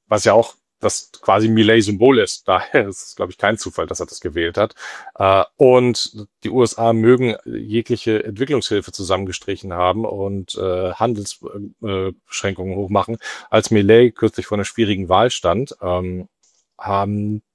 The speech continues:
die U S A für ein Milliardenpaket Ameri-, äh, am-, argentinisches Rindfleisch gekauft, um so ein bisschen den Druck aus der Wirtschaft in Argentinien zu nehmen und, und möglicherweise das Wahlergebnis für Milei ein bisschen besser ausfallen zu lassen.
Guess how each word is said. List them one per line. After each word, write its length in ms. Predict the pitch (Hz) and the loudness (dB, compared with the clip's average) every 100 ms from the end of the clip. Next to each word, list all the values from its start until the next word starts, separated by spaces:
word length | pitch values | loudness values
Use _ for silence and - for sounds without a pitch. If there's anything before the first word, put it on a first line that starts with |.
| - | -10
die 100 | - | -6
U 180 | 107 | -4
S 180 | 104 - - | -4 -6 -4
A 320 | 95 110 123 - - - _ _ | -2 -2 -4 -10 -20 -20 _ _
für 240 | - 101 | 0 0
ein 160 | 104 104 | 2 0
Milliardenpaket 1040 | 101 92 104 110 - 95 107 107 - - | 0 4 4 2 -8 -6 -2 -2 -2 -10
Ameri-, 380 | 104 104 104 92 | -8 -6 -8 -4
äh, 260 | 110 98 95 | 0 0 -2
am-, 160 | 110 - | -4 -2
argentinisches 960 | 104 104 - 110 101 107 104 - - _ - | -2 -4 -2 -2 0 0 0 -4 -10 _ 0
Rindfleisch 440 | 113 156 - 87 - | 2 4 2 0 -2
gekauft, 420 | 90 90 98 - | -2 0 0 -4
um 120 | 98 | -10
so 120 | 92 | -6
ein 120 | 101 | -6
bisschen 240 | 92 110 101 | -4 -4 -4
den 120 | 98 | -4
Druck 180 | - 127 | -4 -2
aus 140 | - | -2
der 140 | 90 87 | -2 -2
Wirtschaft 280 | - 82 | -2 -4
in 60 | 73 | -4
Argentinien 460 | 82 78 92 82 82 | -6 -6 -10 -10 -10
zu 120 | 87 | -8
nehmen 220 | 87 104 | -6 -6
und, 100 | 123 | -8
und 140 | 104 | -10
möglicherweise 560 | 87 101 - 90 85 82 | -10 -10 -8 -4 -4 -4
das 180 | 82 - | -8 -2
Wahlergebnis 760 | 92 101 80 78 80 87 - - - - _ | 0 0 -4 -10 -12 -12 -14 -18 -20 -20 _
für 160 | - | -12
Milei 320 | 92 82 85 87 | -10 -8 -4 -6
ein 100 | 82 | -6
bisschen 280 | 95 95 | -8 -4
besser 260 | 85 113 104 | -2 2 2
ausfallen 320 | 78 - 76 | 0 -2 -4
zu 80 | 85 | -2
lassen. 400 | 76 78 131 156 | -2 -2 -2 -6